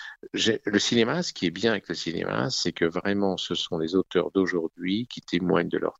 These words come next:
temps à travers des films qui peuvent parler de l'époque qu'on vit ou qui peuvent, euh, là, par exemple, j'ai, j'ai tourné un film, alors avec un jeune metteur en scène, c'est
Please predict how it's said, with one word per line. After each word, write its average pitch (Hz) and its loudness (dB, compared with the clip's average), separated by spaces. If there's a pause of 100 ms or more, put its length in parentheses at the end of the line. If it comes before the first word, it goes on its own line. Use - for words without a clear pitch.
temps 104 2
à 78 -4
travers 80 0
des 78 -4
films 87 0
qui 82 0 (220)
peuvent 82 2
parler 80 0
de 82 -2
l'époque - -2
qu'on 87 -4
vit 110 2
ou 85 4
qui - -12
peuvent, 82 4
euh, 78 2 (580)
là, - -8
par - -6
exemple, 95 2
j'ai, 82 -2
j'ai 82 -2
tourné 92 0
un 82 0
film, 113 0
alors 82 -2
avec 82 0
un 82 -2
jeune 98 2
metteur 87 -2
en 80 -4
scène, 117 2
c'est - -16